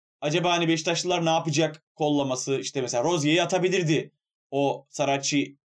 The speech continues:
tekme attığında şeye Gezal'e. Ama geç verdi faulü. Rozier çok sert geldi. Hani faul yapmadan aldı topu.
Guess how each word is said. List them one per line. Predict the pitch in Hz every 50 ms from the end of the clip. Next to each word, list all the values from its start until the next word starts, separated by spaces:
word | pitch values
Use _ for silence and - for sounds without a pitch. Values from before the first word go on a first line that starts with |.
| _ _ _ _ _
tekme | - 151 139 143 151 160
attığında | 151 147 147 - - 139 135 127 131
şeye | 127 - 127 120 113 107 - - _ _ _ _ _ _ _ -
Gezal'e. | 117 135 135 135 135 123 120 135 190 - - - _ _ _ _ _ _ _ _ _
Ama | - 151 180 202 202 - - _ - 151 147 - _
geç | - 165 190 208 208 - 233
verdi | 240 208 175 165 160
faulü. | 139 151 139 131 131 151 233 302 415 - - _ _ _ -
Rozier | 147 185 185 160 208 214
çok | 214 226 220 -
sert | - 233 214 - - -
geldi. | 196 170 151 139 135 - 269 370 - - _ _ _ _ _ -
Hani | - 123
faul | 127 - 165 170 185 190
yapmadan | 196 208 208 202 - 175 156 147 147 139
aldı | 135 127 123 -
topu. | - 127 - - 277 381 466 466